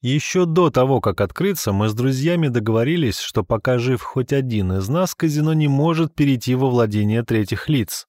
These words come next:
Моя доля, в том случае, если я умру раньше других, должна быть разделена поровну между оставшимися.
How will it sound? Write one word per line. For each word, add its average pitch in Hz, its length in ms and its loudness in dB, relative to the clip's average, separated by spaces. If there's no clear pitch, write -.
Моя 131 240 2
доля, 170 420 2
в - 120 -8
том 131 180 2
случае, 113 500 0
если 117 280 0
я 123 160 2
умру 143 300 2
раньше 117 360 0
других, 104 540 -2
должна 104 400 0
быть 208 200 0
разделена 156 540 2
поровну 165 580 2
между 135 400 2
оставшимися. 95 920 -2